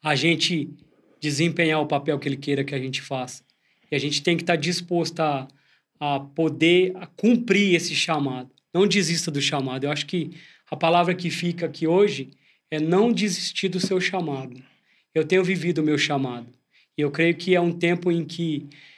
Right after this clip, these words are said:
é, há um novo mover de Deus sobre a terra.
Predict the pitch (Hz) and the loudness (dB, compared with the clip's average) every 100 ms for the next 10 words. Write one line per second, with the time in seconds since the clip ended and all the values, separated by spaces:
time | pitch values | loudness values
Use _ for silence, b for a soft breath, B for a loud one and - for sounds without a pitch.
0 | B B _ 143 143 139 139 - - 151 | B B _ -6 -4 -4 -6 -10 -4 4
1 | 175 190 190 226 220 233 208 160 170 165 | 4 6 8 8 6 4 4 4 2 2
2 | 156 143 147 139 - - _ - 165 151 | 0 0 2 0 -6 -16 _ -2 2 2
3 | 139 147 143 135 | 2 0 -2 -4